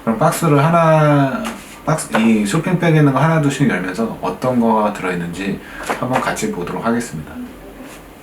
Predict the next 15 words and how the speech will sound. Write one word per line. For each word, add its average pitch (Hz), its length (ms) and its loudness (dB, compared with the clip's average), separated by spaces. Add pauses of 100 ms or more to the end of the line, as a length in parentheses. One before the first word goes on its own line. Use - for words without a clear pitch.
(920)
바로 220 180 -6
첫 147 220 -4
번째 151 360 4
지금 113 320 2
제일 113 280 2
위에 113 180 6
있는 104 180 2
거는 139 480 2 (600)
에프티제트입니다. 82 1080 -6 (880)
바로 139 400 0 (140)
F 117 220 0
마운트 123 520 2
to 175 260 0 (140)
Z - 300 -6
마운트. 82 420 -4